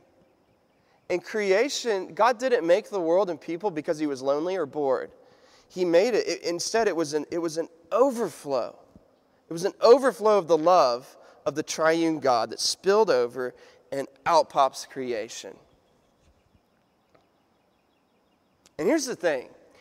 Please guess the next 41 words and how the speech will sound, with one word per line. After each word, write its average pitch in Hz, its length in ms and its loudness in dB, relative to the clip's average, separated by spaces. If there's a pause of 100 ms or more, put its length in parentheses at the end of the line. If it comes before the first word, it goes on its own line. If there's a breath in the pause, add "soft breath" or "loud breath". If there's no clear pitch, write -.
(240 soft breath)
When 165 160 -6
Jesus 247 420 -10
was 185 140 -14
on 170 160 0
the 160 80 -6
cross, - 560 -6
we, 143 80 -10
we've 135 240 -14
talked 156 240 -6
about 127 240 -6
this - 160 -16
before, 123 340 -12
his 131 160 -14
cry 170 600 -4
of 123 180 -14
dereliction, 135 720 -6 (340 soft breath)
right? 139 240 -6 (240 loud breath)
"My 147 180 -2
God, 160 580 -4
my 147 160 -12
God, 131 560 -4
why 160 300 4
have 170 200 -4
you 147 140 -6
forsaken 127 640 -6
me?" 71 160 -16 (420 soft breath)
When 151 160 0
Jesus 208 440 -6
was 151 160 -4
bearing 202 880 2
our 147 460 2
sin 147 420 -2
upon 131 400 -4
the 120 80 -6
cross, 123 480 -2 (160 soft breath)
he 214 220 -8
was 220 240 2
in, 165 400 -4
in 143 120 -6
some 180 320 -2
sense 123 600 -6